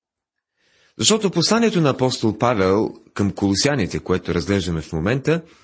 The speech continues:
помага на нашият духовен живот и израстването във вярата. В миналото предаване разгледахме отговорът на апостолът към философските системи,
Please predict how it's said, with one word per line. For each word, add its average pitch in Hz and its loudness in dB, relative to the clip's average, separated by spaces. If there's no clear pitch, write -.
помага 123 2
на 101 0
нашият 120 0
духовен 160 2
живот 101 -2
и 98 0
израстването 117 0
във 127 0
вярата. 98 -2
В - -4
миналото 110 2
предаване 120 2
разгледахме 123 0
отговорът 170 2
на 104 2
апостолът 120 -2
към 123 -4
философските 127 -2
системи, 110 0